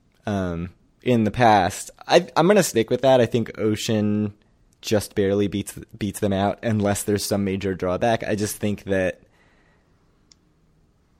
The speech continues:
they're gonna, they just have to do less. Like, they're closer to the finish line. We know that they have their casino license application in,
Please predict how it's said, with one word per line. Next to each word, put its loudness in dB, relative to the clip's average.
they're 0
gonna, -4
they 4
just -4
have 0
to -12
do -2
less. -6
Like, -8
they're 0
closer 0
to -6
the -2
finish -2
line. -2
We 0
know 2
that 0
they 0
have -2
their -2
casino 0
license 0
application -2
in, 0